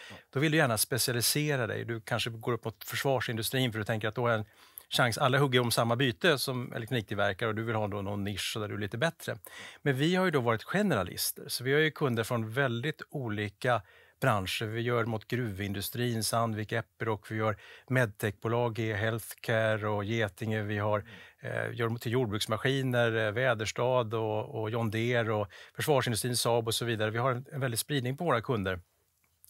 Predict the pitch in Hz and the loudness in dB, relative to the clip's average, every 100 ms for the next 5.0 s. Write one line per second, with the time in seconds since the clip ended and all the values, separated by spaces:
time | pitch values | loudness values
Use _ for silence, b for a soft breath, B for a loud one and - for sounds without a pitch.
0 | - 139 123 123 135 139 - 156 139 113 | -8 -2 0 2 2 2 0 0 0 0
1 | 107 104 110 98 95 127 135 113 139 - | 0 -2 -4 -4 -4 -2 -2 0 0 2
2 | 156 190 185 131 104 113 104 B B B | 2 2 2 0 0 -4 -4 B B B
3 | - 151 - - 185 143 151 156 131 - | 2 2 4 2 2 2 2 2 0 0
4 | 156 190 - 110 104 _ _ 123 117 117 | 0 2 0 -2 -8 _ _ -6 -4 -4